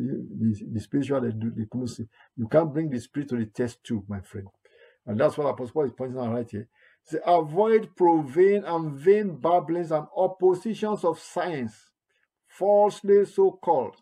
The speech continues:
Because I, I'm, I mean that it's talking to you, I'm a scientist. What do you mean by a scientist? I have my bach-, master's degree in computer engineering.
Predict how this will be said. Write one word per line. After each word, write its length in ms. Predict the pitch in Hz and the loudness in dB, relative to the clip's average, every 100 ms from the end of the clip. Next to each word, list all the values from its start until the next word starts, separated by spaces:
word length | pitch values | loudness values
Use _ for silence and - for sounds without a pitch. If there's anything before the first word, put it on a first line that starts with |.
| _ _ _ _ _ _ - | _ _ _ _ _ _ -10
Because 400 | 127 160 190 180 | -2 2 2 2
I, 140 | 196 | 2
I'm, 180 | 190 165 | 2 -2
I 200 | 190 180 | -4 -2
mean 180 | 208 180 | 0 2
that 140 | 151 | 0
it's 80 | - | 0
talking 240 | 180 180 | -2 -2
to 100 | 139 | -4
you, 180 | 143 156 | -4 -4
I'm 200 | - 160 139 | -4 -4 -4
a 200 | 127 123 | -6 -8
scientist. 640 | - 127 131 135 110 - _ _ _ | -2 -2 -2 -6 -14 -14 _ _ _
What 120 | - 143 | -10 -6
do 60 | |
you 40 | 135 | -4
mean 220 | 117 113 | -4 -4
by 60 | |
a 60 | 110 | -6
scientist? 420 | 107 120 - 104 _ _ _ _ _ | -6 -6 -8 -14 _ _ _ _ _
I 120 | - 120 | -6 0
have 300 | 135 131 - | 0 -2 -6
my 240 | 120 117 | -8 -6
bach-, 440 | 107 117 127 117 - | -8 -8 -8 -10 -10
master's 480 | 127 127 - 135 120 | -8 -8 -4 -4 -4
degree 400 | 110 104 127 135 - | -8 -6 -6 -8 -4
in 340 | 117 113 117 - | -2 0 -4 -6
computer 480 | 113 101 127 123 127 | -8 -6 -4 -2 0
engineering. 560 | 110 107 110 117 107 | -2 -4 -2 -2 -4